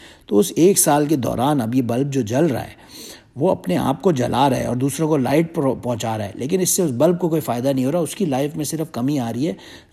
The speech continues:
ज़्यादती नहीं हो रही। तो उस चिराग की मिसाल उस आलिम की तरह है कि जी वो अपनी ज़िंदगी तो गुजार रहा है, ख़ुद जल रहा है, ख़ुद गोया कि मेहनत कर रहा है, अपनी एफर्ट्स डाल रहा है, लेकिन दूसरों को फ़ायदा हो रहा है, वो अपने आप को कोई फ़ायदा नहीं कर रहा अगर उसकी, अ,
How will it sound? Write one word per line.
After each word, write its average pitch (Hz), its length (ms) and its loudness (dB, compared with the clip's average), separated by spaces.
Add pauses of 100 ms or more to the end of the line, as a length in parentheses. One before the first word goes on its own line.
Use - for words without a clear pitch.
ज़्यादती 127 380 0
नहीं 120 200 0
हो 110 100 -10
रही। - 200 -14 (1000)
तो 156 120 2
उस 185 260 0
चिराग 135 400 2
की 156 80 2
मिसाल 123 320 0
उस 120 140 -2
आलिम 131 280 0
की 123 120 -2
तरह - 160 -4
है 135 100 -4
कि 139 100 0
जी 143 100 2
वो 147 100 2
अपनी 143 240 -2
ज़िंदगी 123 360 0
तो 127 100 -2
गुजार 117 340 -2
रहा 117 120 -2
है, 120 60 -2
ख़ुद 123 220 -6
जल 123 180 0
रहा 120 180 -2
है, 123 120 -4
ख़ुद 117 240 -8
गोया 123 240 -2
कि 123 100 -4
मेहनत 117 360 -4
कर 120 140 -4
रहा 117 120 -6
है, 139 60 -4
अपनी 123 240 -6
एफर्ट्स 120 340 -6
डाल 123 180 -2
रहा 123 140 -2
है, - 100 -14 (440)
लेकिन 165 400 2 (200)
दूसरों 139 360 0
को 170 80 2
फ़ायदा 139 320 2
हो 151 180 6
रहा 165 100 2
है, - 160 -4
वो 190 80 -4
अपने 202 280 0
आप 170 240 -2
को 165 120 -4
कोई 143 160 0
फ़ायदा 127 300 -2
नहीं 131 120 0
कर 127 160 -2
रहा 170 120 0
अगर 147 160 -2
उसकी, 131 400 -2 (500)
अ, 50 100 -10